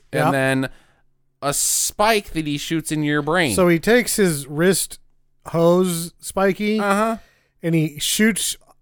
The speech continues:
Speaker 2: heroin directly into your heart.
Speaker 1: Right. But why doesn't
Speaker 2: Which
Speaker 1: he have the same thing? Like, why isn't it the same device for both ends?
Speaker 2: 'Cause one's a, uh, you know, giver and one's a taker. He's
Speaker 1: Oh.
Speaker 2: got a, uh, dispenser and an extra-, extractor.
Speaker 1: Huh.
Speaker 2: So he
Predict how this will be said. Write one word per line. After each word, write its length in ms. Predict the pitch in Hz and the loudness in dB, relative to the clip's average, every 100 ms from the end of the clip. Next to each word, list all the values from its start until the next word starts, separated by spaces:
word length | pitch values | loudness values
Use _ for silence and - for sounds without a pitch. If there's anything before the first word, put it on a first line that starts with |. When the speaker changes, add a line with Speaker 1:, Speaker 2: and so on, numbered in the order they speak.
| - | -8
Speaker 2:
heroin 500 | - 202 196 170 151 131 | 2 6 6 6 4 2
directly 480 | 143 165 - 165 151 | 2 2 2 2 2
into 140 | 143 | 2
your 180 | 135 127 | 0 0
heart. 340 | 151 131 113 - | 0 -2 -4 -4
Speaker 1:
Right. 420 | 233 151 156 185 - | -2 0 -4 -8 -8
But 140 | 214 | 0
why 140 | 247 302 | 4 4
doesn't 200 | 311 302 | 2 2
Speaker 2:
Which 60 | |
Speaker 1:
he 100 | 311 | 2
have 140 | 294 226 | 0 -2
the 80 | 240 | -4
same 340 | 254 247 240 | -2 -2 -4
thing? 460 | - - 247 233 - | -8 -6 -4 -4 -2
Like, 180 | 214 208 | -2 0
why 120 | 233 | 0
isn't 240 | 233 240 | 0 0
it 260 | 233 - _ | -4 -6 _
the 120 | 190 | -6
same 460 | 185 208 220 202 190 | -2 0 0 -2 -2
device 560 | 190 175 190 214 220 | -4 -2 0 0 0
for 160 | - 170 | -2 -4
both 320 | 151 170 170 175 | 0 0 2 0
ends? 520 | 190 170 82 80 - | 0 0 -4 -10 -4
Speaker 2:
'Cause 260 | 190 175 151 | -2 0 2
one's 320 | 185 185 165 | 4 4 4
a, 240 | 165 147 143 | 2 0 -4
uh, 400 | 165 151 147 139 131 - _ | -4 0 2 0 -4 -10 _
you 120 | 156 | -6
know, 300 | 147 143 139 | -2 -2 -2
giver 380 | 123 143 143 147 | -2 -2 2 2
and 140 | 143 139 | 2 0
one's 220 | 135 123 | -2 -4
a 60 | |
taker. 500 | 117 135 123 127 123 - | -4 -4 -4 -6 -8 -6
He's 80 | 165 | -2
Speaker 1:
Oh. 140 | 180 | 2
Speaker 2:
got 180 | 170 151 | 2 2
a, 160 | 143 139 | 2 0
uh, 200 | 131 127 | -2 -4
dispenser 580 | 120 139 - 165 - 160 | -6 -4 0 0 4 2
and 100 | 147 | 2
an 120 | 135 | 0
extra-, 320 | 135 - - | -4 -6 -10
extractor. 680 | 147 - - 139 135 151 139 _ _ _ - | -12 -8 -4 -4 -2 -6 -8 _ _ _ -8
Speaker 1:
Huh. 260 | 143 82 - - | -6 -8 -12 -2
Speaker 2:
So 140 | 180 | 2
he 160 | 180 | 2